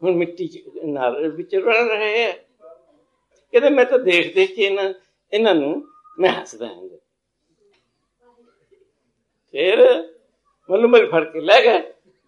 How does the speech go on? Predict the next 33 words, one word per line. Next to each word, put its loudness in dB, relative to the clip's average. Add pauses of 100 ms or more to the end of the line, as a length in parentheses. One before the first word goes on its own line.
(840)
ਕਹਿੰਦਾ, 0
"ਮੇਰਾ 2
ਰਾਜੇ 4
ਨਾਲ -4
ਕੀ -10
ਤਾਲੁਕ -10
ਹੈ?" -14 (1400)
ਲੈ -12
ਗਏ। -16 (1600)
ਉਹ 0
ਜੋ, 0 (640)
ਅਮ, -8 (420)
ਮਹਿਲ -2
ਦੇ -4
ਸਾਹਮਣੇ 0
ਗਿਆ -2 (520)
ਤੇ 8
ਉਹ 10
ਦੇਖ 2
ਦੇਖ 0
ਕੇ -2 (280)
ਹੋਰ 2
ਹਸਾ -2
ਗਿਆ 2
ਉਹਨੂੰ। 0 (380)
ਕਹਿੰਦਾ, -4
"ਹਾਂ, 4
ਹਜ਼ਰਾ, 2
ਕਹਿੰਦਾ, 2
ਇੱਥੇ 2
ਕੁੱਖ -12
ਨਹੀਂ 2
ਰਹਿਣਾ।" 4